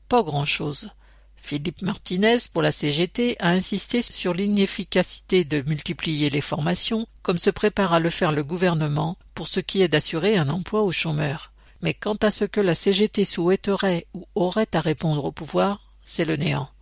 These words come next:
En tout et pour tout, on a entendu Martinez proposer sur les ondes, entre guillemets, que les très grandes entreprises où il y a beaucoup d'argent,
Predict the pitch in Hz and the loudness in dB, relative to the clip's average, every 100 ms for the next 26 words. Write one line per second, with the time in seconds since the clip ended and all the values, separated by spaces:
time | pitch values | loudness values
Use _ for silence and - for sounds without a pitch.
0 | _ - _ - 151 202 190 220 233 226 | _ -20 _ -4 -2 0 0 0 0 -4
1 | 262 254 220 196 202 208 233 220 196 - | -2 0 2 2 2 0 2 0 0 0
2 | 202 233 233 - 202 208 202 233 - 208 | 2 2 0 -4 -2 -2 0 0 0 2
3 | 165 156 165 202 233 - - 151 - 135 | 2 2 0 0 -4 -12 -8 -8 -6 -8
4 | 135 139 170 - - 196 180 - 254 240 | -6 -4 -6 -8 0 2 2 2 0 0
5 | 254 233 233 220 214 - 180 151 160 - | 0 2 0 2 0 2 -2 -2 -4 -6
6 | 175 156 160 160 160 220 269 233 175 180 | -6 -2 -2 -2 -2 -6 0 2 2 0
7 | 160 156 | 0 -2